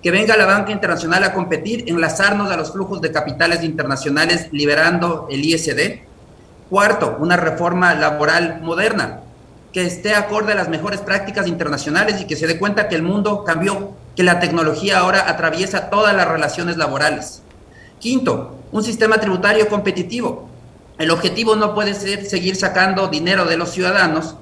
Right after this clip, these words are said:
sin importar que estemos castigando la inversión, que esa es la realidad. El Ecuador castiga al que quiere invertir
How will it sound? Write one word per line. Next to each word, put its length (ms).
sin 180
importar 600
que 80
estemos 320
castigando 560
la 80
inversión, 440
que 80
esa 100
es 60
la 100
realidad. 500
El 80
Ecuador 400
castiga 440
al 100
que 120
quiere 200
invertir 500